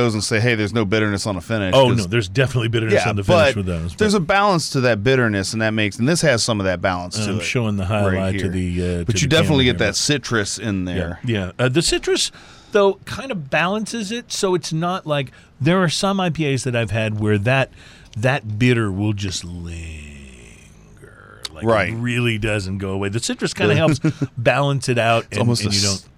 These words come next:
Speaker 1: sticky bitterness.
Speaker 2: Yes, yes, uh, it
Speaker 1: <laughs>
Speaker 2: almost is. And but, but this, I will say, the citrus in this makes it more refreshing than I kind of would expect it to be, given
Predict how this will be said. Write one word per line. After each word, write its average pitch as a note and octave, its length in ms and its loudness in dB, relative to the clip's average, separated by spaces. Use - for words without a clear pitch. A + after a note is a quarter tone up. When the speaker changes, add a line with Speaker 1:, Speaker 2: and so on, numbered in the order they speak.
Speaker 1:
sticky G#2 400 -6
bitterness. E2+ 560 -6
Speaker 2:
Yes, G3 380 2
yes, - 380 2
uh, A#2 200 4
it B2+ 140 4
Speaker 1:
<laughs> B2+ 40 2
Speaker 2:
almost C3 220 0
is. G#2+ 200 2
And A#2+ 280 0
but, C3+ 120 0
but D3+ 100 0
this, F#3+ 140 2
I D3+ 80 4
will A#3+ 160 0
say, F3+ 320 -4
the C#3+ 140 0
citrus - 720 -4
in A2+ 180 -2
this G#2+ 200 0
makes C3+ 300 0
it B2 80 -4
more B2+ 300 0
refreshing A#2 880 -6
than C3 220 0
I B2+ 120 0
kind D#3+ 260 -4
of D3 60 -2
would C3+ 120 -2
expect - 600 -6
it B2+ 160 -8
to A#2+ 100 -2
be, A2 400 -2
given G#2+ 720 0